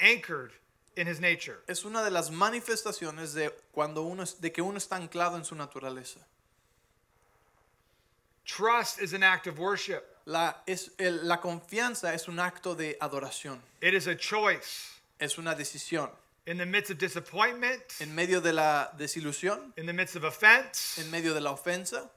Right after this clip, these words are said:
Speaker 1: in the midst of inconvenience,
Speaker 2: en medio de la incomodidad,
Speaker 1: that you would lean in
Speaker 2: Que te recargues en él.
Speaker 1: And not be swayed by circumstance,
Speaker 2: Y no seas movido por las
Speaker 1: but
Speaker 2: circunstancias,
Speaker 1: be anchored in his nature.
Speaker 2: sino anclado en su
Speaker 1: I
Speaker 2: naturaleza.
Speaker 1: choose to trust you.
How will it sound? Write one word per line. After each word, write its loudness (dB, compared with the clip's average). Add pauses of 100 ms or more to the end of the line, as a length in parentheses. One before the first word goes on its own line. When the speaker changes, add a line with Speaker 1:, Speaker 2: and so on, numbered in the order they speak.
(100)
Speaker 1:
in -8
the -4
midst 0
of 0 (240)
inconvenience, -2
Speaker 2:
en -8
medio 2
de -2
la -2
incomodidad, 0
Speaker 1:
that 0
you -4
would 0
lean 6
in 8 (380)
Speaker 2:
Que -8
te -4
recargues 0
en -8
él. -10
Speaker 1:
And -6
not 6
be -2
swayed 6
by 8
circumstance, 0
Speaker 2:
Y -4
no -4
seas 0
movido 0
por -4
las -2
Speaker 1:
but -8
Speaker 2:
circunstancias, -4
Speaker 1:
be 0
anchored 8
in 0
his 2
nature. 2
Speaker 2:
sino 0
anclado 4
en -6
su -8
Speaker 1:
I -8
Speaker 2:
naturaleza. 0
Speaker 1:
choose 0
to -10
trust -2
you. -2